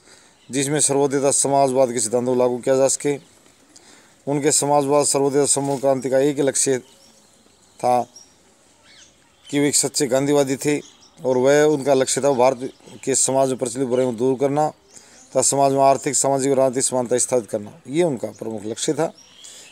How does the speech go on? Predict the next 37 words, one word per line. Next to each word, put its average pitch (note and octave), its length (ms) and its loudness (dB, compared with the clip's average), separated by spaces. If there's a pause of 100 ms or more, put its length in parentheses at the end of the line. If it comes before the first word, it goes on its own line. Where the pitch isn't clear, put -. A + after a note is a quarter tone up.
(100)
वे C#3 80 2
एक B2 60 -2
सच्चे C#3 300 0
गांधीवादी C#3+ 440 2
थे, D3+ 240 -2 (1040)
जिन्होंने C#3 200 0
स्वयं D#3 300 0
को D3 60 -2
उन्नीस C#3+ 160 -2
सौ C3+ 80 0
बावन C3+ 220 2
के B2+ 140 -4
प्रथम C3+ 440 -4
चुनाव C3 240 0
के A#2+ 100 -2
पश्चात B2+ 240 0
स्वयं C3 200 -2
को B2 80 -2
समाज C3 280 -2
सुधार A#2+ 260 0
में B2 100 -2
अर्पित A#2+ 200 -4
कर C3 160 -4
दिया। C3+ 340 0
उनका C3 260 -6
मत B2 160 -2
था, B2+ 280 0 (540)
समाज C#3 300 0
सुधार B2+ 220 2
के B2 60 -2
लिए C3 100 0
शक्तियों B2+ 360 -4
का B2+ 40 0
विकेंद्रीकरण B2 580 -2
अत्यंत B2+ 320 -4
आवश्यक C3 360 0
है। C3+ 300 -2